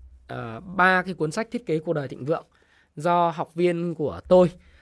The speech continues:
ờ, những người, ờ, ờ, Mạnh Thường Quân gửi tặng. Đó là các bạn hãy dự báo cho tôi, ờ,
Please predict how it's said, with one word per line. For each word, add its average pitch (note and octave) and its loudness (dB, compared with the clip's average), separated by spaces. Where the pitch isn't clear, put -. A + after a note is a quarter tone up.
ờ, C3 -6
những D#3 -2
người, D3+ 4
ờ, A2+ -4
ờ, - -20
Mạnh C#3 -6
Thường C#3 -2
Quân F3 6
gửi D3 2
tặng. - 0
Đó C3+ 2
là D3 4
các G#3 4
bạn G3 2
hãy D#3 0
dự F3 2
báo D3 6
cho F3+ 0
tôi, F3 8
ờ, E3 6